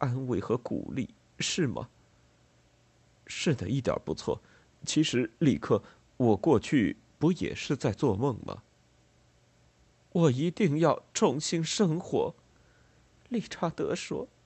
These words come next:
他那双眼睛亮了起来。我丈夫向阿达身边走近几步，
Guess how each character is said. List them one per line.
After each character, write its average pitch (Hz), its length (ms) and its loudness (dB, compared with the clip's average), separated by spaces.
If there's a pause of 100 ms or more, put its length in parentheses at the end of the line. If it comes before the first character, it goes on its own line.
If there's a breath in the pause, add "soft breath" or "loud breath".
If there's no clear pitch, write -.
(320 loud breath)
他 - 140 -4
那 170 200 2
双 147 240 2
眼 147 240 2
睛 143 180 -2
亮 160 320 0
了 120 120 -2
起 - 200 -4
来。 - 180 -6 (920)
我 147 160 -2
丈 147 240 0
夫 127 120 -6
向 113 280 4
阿 123 80 2
达 123 120 -2
身 131 200 -4
边 131 160 -2
走 - 220 -4
近 151 240 -6
几 - 180 -8
步， - 280 -10